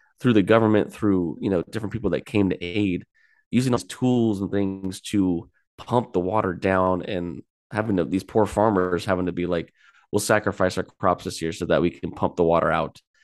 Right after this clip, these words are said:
uh, to get the boys, you know, a, a better chance." And I gotta give props, too, to cinematographer, I'm probably gonna totally butcher this, Sayambu Mukdipram. I hope I'm saying that right.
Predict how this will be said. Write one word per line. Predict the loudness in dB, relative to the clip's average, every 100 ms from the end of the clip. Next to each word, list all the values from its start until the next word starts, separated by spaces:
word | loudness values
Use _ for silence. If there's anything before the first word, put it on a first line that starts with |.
| _ _
uh, | -2 0 0
to | -4 0
get | 0 0
the | 0
boys, | 4 4 2 -2
you |
know, | -2 -2 -4 _ _ -10
a, | -4
a | -2
better | 0 0 -2
chance." | -2 -2 -2 -4 -16 -16 _ _ _ _ _
And | 2 4 4 2 -4 _ -4
I | 2
gotta | 2
give | 2
props, | 2 0 0
too, | -8 2 4 4
to | 0 -6
cinematographer, | -6 -6 -2 0 0 -4 0 0 0 -6 _ _ _
I'm | -6
probably | 2 4
gonna | 4 4 2 -6 _
totally | 0 2
butcher | 2 -4
this, | -8 -20 _ _ _ _ _ -6
Sayambu | 2 4 6 6 6 4 2 -4 _ -8
Mukdipram. | -2 -2 -2 -4 -2 2 2 2 -2
I | -6
hope | -6
I'm | -4
saying | 0
that | 2
right. | 4 2